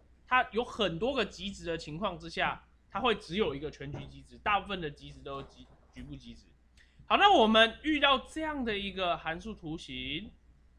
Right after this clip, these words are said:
我们用梯度向量法做的时候，呃，大家可以想象，如果我们的梯度下，我们一起始值在这里，在它右手边，那它必然会掉到这里，然后就停了，这样可以吧？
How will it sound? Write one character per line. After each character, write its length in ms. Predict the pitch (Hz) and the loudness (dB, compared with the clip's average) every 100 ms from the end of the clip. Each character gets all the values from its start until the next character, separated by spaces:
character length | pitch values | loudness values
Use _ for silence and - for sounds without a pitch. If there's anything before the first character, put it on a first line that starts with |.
| _ | _
我 80 | 185 | -2
们 120 | 254 | 2
用 180 | 302 254 | 0 -2
梯 180 | 262 254 | -6 -6
度 120 | 262 | -6
向 180 | 262 247 | -2 0
量 200 | 240 233 | 0 -2
法 220 | 156 147 | -4 -4
做 200 | 240 220 | -4 -4
的 120 | 185 | -4
时 160 | - 165 | -8 -2
候， 420 | 202 170 139 - _ _ _ | 0 0 -2 -10 _ _ _
呃， 440 | 170 160 156 151 151 | -4 -2 0 0 -2
大 220 | 202 208 | 2 4
家 20 | |
可 140 | - 180 | 4 0
以 80 | 175 | -2
想 180 | 151 | -8
象， 240 | 127 185 160 - | -6 -6 -6 -8
如 120 | 170 | -6
果 200 | 208 196 | -2 0
我 60 | 147 | -2
们 200 | 151 196 | -4 -4
的 120 | 190 | -6
梯 180 | - 214 | -6 -6
度 120 | 214 | -4
下， 220 | 214 190 | -2 -4
我 80 | 160 | -4
们 320 | 165 175 165 - _ | -4 -4 -6 -14 _
一 120 | 226 - | -16 -10
起 180 | 214 | -6
始 180 | 226 208 | -6 -8
值 220 | 165 151 | -12 -14
在 240 | 165 196 175 | -2 0 0
这 160 | 196 | -2
里， 160 | 165 - - _ _ | -8 -10 -20 _ _
在 140 | 185 | -4
它 160 | 196 185 | 0 0
右 140 | 190 | 0
手 160 | 143 120 | -4 -8
边， 280 | 127 135 151 - - _ _ - - - | -10 -12 -12 -20 -20 _ _ -20 -20 -2
那 100 | 233 | 0
它 60 | |
必 260 | 294 349 294 | 2 2 6
然 280 | 220 202 220 | 6 6 2
会 580 | 254 233 208 190 175 160 | 4 6 6 4 0 -2
掉 180 | 220 | 0
到 140 | 208 202 | 2 2
这 160 | 208 | 2
里， 140 | 165 139 | 0 -2
然 120 | 143 | -8
后 40 | |
就 60 | 160 | -8
停 220 | 165 123 | -10 -12
了， 180 | 123 113 - | -12 -16 -12
这 80 | |
样 140 | 151 143 | -12 -8
可 120 | 147 | -10
以 60 | 120 | -10
吧？ 200 | 107 | -12